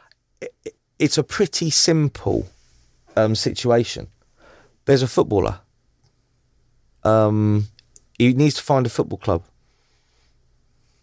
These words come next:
A club's interested in a player. They talk to each other.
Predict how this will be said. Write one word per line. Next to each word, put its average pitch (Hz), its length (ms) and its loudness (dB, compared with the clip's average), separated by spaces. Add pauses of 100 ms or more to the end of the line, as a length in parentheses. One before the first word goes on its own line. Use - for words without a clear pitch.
A - 40 -4
club's 135 280 -2
interested 131 440 2
in 117 120 4
a 110 60 2
player. 127 380 0 (1300)
They 107 100 0
talk 127 260 -2
to 113 100 -4
each 101 140 -2
other. 120 280 0